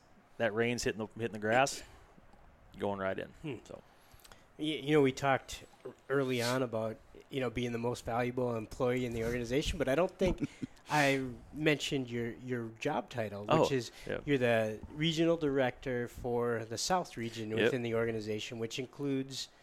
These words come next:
Speaker 2: the states of Missouri, Nebraska, Kansas,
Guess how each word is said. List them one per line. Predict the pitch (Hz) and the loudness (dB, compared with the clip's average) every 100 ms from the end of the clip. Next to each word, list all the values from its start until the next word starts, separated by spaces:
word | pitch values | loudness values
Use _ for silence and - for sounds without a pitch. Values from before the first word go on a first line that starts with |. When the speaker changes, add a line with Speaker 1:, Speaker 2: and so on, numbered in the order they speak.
| - - - - | -20 -20 -20 -8
Speaker 2:
the | |
states | - 147 170 139 | 0 2 2 2
of | |
Missouri, | 160 151 147 156 170 185 180 - - | 0 2 6 6 4 0 -2 -10 -14
Nebraska, | 120 - 123 127 147 - - 139 - | -10 -2 2 2 2 0 0 -2 -2
Kansas, | - 135 127 131 127 135 127 - | -4 0 2 2 2 2 0 -6